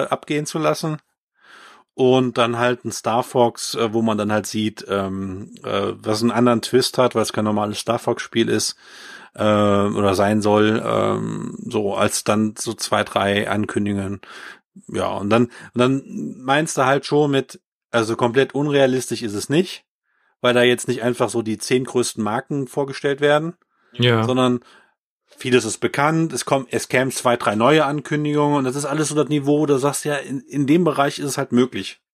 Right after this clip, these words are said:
Speaker 1: so
Speaker 2: Mhm.
Speaker 1: irgendwie, äh, ohne da komplett, äh, Fantasie, fa-, zu fantasieren.
Speaker 2: F-Zero, Fallout, ich, ich würd, Wolfenstein kaufe ich sowieso,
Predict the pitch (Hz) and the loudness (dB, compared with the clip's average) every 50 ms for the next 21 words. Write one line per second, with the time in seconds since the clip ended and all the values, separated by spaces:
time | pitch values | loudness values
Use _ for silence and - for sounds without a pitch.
0 | _ _ - 110 98 95 90 - - _ _ - - 127 120 117 110 117 120 110 | _ _ -12 -10 -10 -10 -12 -16 -20 _ _ -2 2 4 6 6 6 4 2 0
1 | 104 101 104 98 95 98 98 95 95 90 95 101 101 101 101 117 127 131 123 113 | -2 -2 -2 -2 -4 -4 -4 -2 -4 -4 -4 -4 -4 -2 0 2 4 4 4 4
2 | 98 110 107 - 120 113 - - 123 120 - - - - - 117 104 - 117 107 | 4 0 -2 0 -2 -2 2 2 0 0 0 -4 -12 -10 -10 -12 -6 -4 -6 -2
3 | - 117 104 104 117 120 123 120 120 - _ - - - - - - - 117 98 | -2 -2 0 4 4 4 4 4 2 -6 _ -16 -14 -12 -10 -10 -6 -6 -6 -6
4 | - 101 95 113 127 120 101 98 95 - - - - - _ _ _ - 123 117 | -6 -6 -4 -2 -2 -2 -2 -4 -10 -12 -16 -20 -20 -20 _ _ _ -2 -2 -2
5 | - - - 127 131 143 147 143 143 139 135 135 123 131 - - 135 131 127 127 | -2 -4 -2 0 0 2 4 4 4 4 4 4 2 0 0 2 4 4 6 6
6 | 127 120 123 123 123 120 120 104 127 120 131 117 120 120 117 110 113 110 113 110 | 6 4 4 4 4 2 2 0 0 0 -2 -4 -6 -8 -6 -4 -4 -4 -4 -6
7 | - - 127 135 131 131 - _ 117 113 104 120 131 147 147 156 127 - 156 139 | -6 -2 0 0 0 -2 -8 _ -6 -4 0 2 2 2 2 0 -2 0 2 2
8 | 139 - - 139 131 120 120 101 95 113 123 135 151 156 135 131 143 143 143 156 | 2 2 2 0 0 0 -2 -4 -2 0 0 2 2 0 2 4 4 4 4 4
9 | 160 | 0